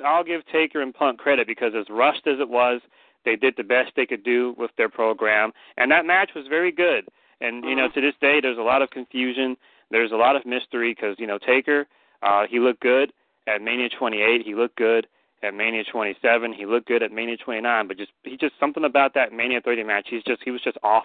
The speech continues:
Speaker 1: that year. Even, I understand he got a concussion. I understand that, but just throughout that whole build-up, Taker just looked off. He looked really sick. I don't know what happened in twenty fourteen, but, um, he
Speaker 2: Yeah,
Speaker 1: just, he didn't,
Speaker 2: he
Speaker 1: he didn't
Speaker 2: looked
Speaker 1: look
Speaker 2: bad.
Speaker 1: right.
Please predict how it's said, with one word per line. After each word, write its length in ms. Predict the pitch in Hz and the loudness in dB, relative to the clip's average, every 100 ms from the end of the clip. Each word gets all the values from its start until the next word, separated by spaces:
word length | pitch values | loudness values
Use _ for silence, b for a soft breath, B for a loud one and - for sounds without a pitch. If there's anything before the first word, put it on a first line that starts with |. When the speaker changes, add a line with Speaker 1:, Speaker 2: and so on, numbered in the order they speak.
| - | 2
Speaker 1:
that 180 | 101 101 | -2 0
year. 240 | 101 101 b b b | -6 -6 b b b
Even, 280 | 135 160 165 | 0 2 2
I 240 | 123 135 | 4 4
understand 380 | 160 160 - 147 | 2 -2 -2 -2
he 60 | 135 | 2
got 180 | 143 | 2
a 60 | 135 | 2
concussion. 640 | 127 117 131 127 143 131 - b b - | -4 -2 0 0 -4 -10 -12 b b -2
I 160 | 107 | 0
understand 400 | 120 120 123 113 | 0 0 -2 0
that, 240 | 113 113 - | 4 4 2
but 200 | 110 98 b b b | -2 -4 b b b
just 220 | - 156 127 _ _ - | 0 0 0 _ _ 0
throughout 280 | 143 175 | 4 4
that 180 | 175 139 131 | 2 -2 -2
whole 140 | 147 | -4
build-up, 340 | 120 120 110 - | 0 0 0 -2
Taker 240 | 139 139 | -4 -4
just 200 | 127 117 | -8 -4
looked 140 | 117 - | -4 0
off. 260 | 110 101 - | 2 2 0
He 80 | 110 | -6
looked 160 | 117 | -8
really 260 | 101 110 107 - | -6 -6 -6 -2
sick. 160 | 95 92 | -2 -2
I 40 | |
don't 120 | 104 107 | -4 -2
know 80 | |
what 160 | 110 101 | 0 2
happened 440 | 107 107 120 113 - b b b | 2 0 -2 -6 -14 b b b
in 100 | 107 | -12
twenty 260 | - 117 113 | -6 -6 -2
fourteen, 580 | 117 107 - 113 110 98 | -2 -2 -4 -8 -6 -2
but, 220 | 92 - _ _ - 92 | -2 -2 _ _ -4 0
um, 380 | 92 90 87 _ _ _ | 2 2 -2 _ _ _
he 80 | 147 | -4
Speaker 2:
Yeah, 180 | 139 131 | 0 0
Speaker 1:
just, 60 | 123 | 0
he 60 | |
didn't, 260 | 123 139 - | 2 2 0
Speaker 2:
he 80 | 190 | -2
Speaker 1:
he 60 | 202 | 2
didn't 200 | 156 131 | 2 4
Speaker 2:
looked 120 | 139 | 2
Speaker 1:
look 0 | |
Speaker 2:
bad. 80 | 139 | 4
Speaker 1:
right. 260 | 101 90 | 2 0